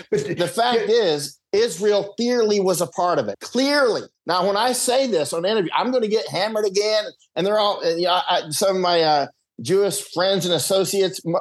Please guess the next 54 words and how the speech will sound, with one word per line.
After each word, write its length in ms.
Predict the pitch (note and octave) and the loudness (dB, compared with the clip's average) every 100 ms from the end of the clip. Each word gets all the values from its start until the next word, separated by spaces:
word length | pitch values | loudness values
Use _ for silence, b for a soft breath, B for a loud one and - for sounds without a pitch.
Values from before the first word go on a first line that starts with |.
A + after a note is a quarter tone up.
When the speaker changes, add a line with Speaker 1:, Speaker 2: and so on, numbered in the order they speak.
| F#3 | 0
Speaker 2:
most 260 | C#3+ C#3 D#3 | 0 0 -2
of 60 | |
them 60 | C#3+ | -2
actually 260 | C#3 C#3+ | -2 0
agree 320 | B2+ A2 F#3 G3 | 0 0 -2 -4
with 160 | G#2 | -8
me, 100 | F#2 G2 | -14 -12
b-, 120 | A2 - B2+ | -10 -6 -2
believe 220 | B2 A#2 | 0 0
it 40 | G#2 | 0
or 80 | |
not. 160 | A2+ D#3 _ _ - | 0 -4 _ _ -4
And, 240 | D#3+ E3 | 0 0
and, 260 | E3+ F#3 F3+ | 0 -2 0
like, 300 | E3 D3 B2+ | -2 -2 -4
today 280 | - F#3 F3+ | -2 0 0
I 80 | D#3 | 0
got 240 | D3+ C#3 | -2 0
one 140 | C#3+ | 0
of 80 | D3 | 0
them 80 | C3+ | -2
attacking 540 | C3+ D3 C#3 C3 A#2+ | -2 -2 -2 -4 -8
me. 120 | G#2+ - - | -8 -12 -6
And, 300 | D3 D3 D3 | 0 0 2
uh, 160 | C#3+ C3 | 0 0
and 80 | B2 | 0
she's 160 | F3 | 0
like, 220 | D3 C#3 | 0 0
"Well, 160 | F#3+ F#3+ | 0 0
I'll 80 | F#3 | 2
never 260 | F#3 F3+ | 0 2
read 220 | F#3 F#3 E3+ | 2 2 0
your 120 | E3+ | 0
work 240 | F3+ F3 F3+ | 0 -2 -4
anymore." 240 | F3+ F3 | -2 0
And 60 | E3 | 0
I'm 40 | |
like, 160 | D3 D3 | -2 0
"Bye. 240 | D3+ C3 - _ _ - | 0 -2 -8 _ _ -4
Ad-, 220 | C#3+ D3 - | -2 -2 0
adios." 460 | D#3+ C#3 B2 - | 2 2 0 -4
She's 200 | - E3+ | -4 -2
a 40 | C#3 | -2
friend 280 | F3+ D#3+ B2+ | 0 0 -2
of 100 | - | 0
Carolyn 400 | D#3 D3+ C3+ G#2+ | 0 0 0 0
Glick, 220 | D3 D3 | -2 -2
you 80 | C3+ | -2
know, 140 | B2 | 2
that, 180 | B2 A2+ - | 0 -2 -6
that, 240 | A2+ A2+ A2+ | -2 0 0
uh, 180 | G#2+ G2+ | -2 -4
vax 360 | A#2 C3+ - - | -4 -4 -6 -2
pushing 380 | D3+ - B2+ | -2 -2 -4